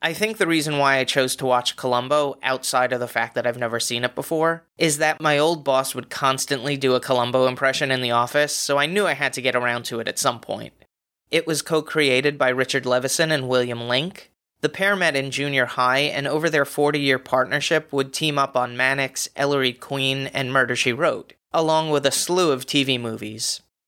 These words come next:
The character of Columbo would debut on an episode of the Chevy Mystery Show, which was also turned into a stage play. Then two pilots were shot in nineteen sixty-eight and nineteen seventy-one,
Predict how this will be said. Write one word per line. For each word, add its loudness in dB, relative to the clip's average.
The 0
character 0
of -2
Columbo 2
would 0
debut 2
on 0
an -2
episode 0
of -2
the -2
Chevy 0
Mystery 0
Show, 0
which -2
was 0
also 2
turned -2
into -4
a -4
stage 0
play. -8
Then 2
two -2
pilots 2
were 2
shot 2
in -2
nineteen -2
sixty-eight 0
and -2
nineteen -4
seventy-one, -2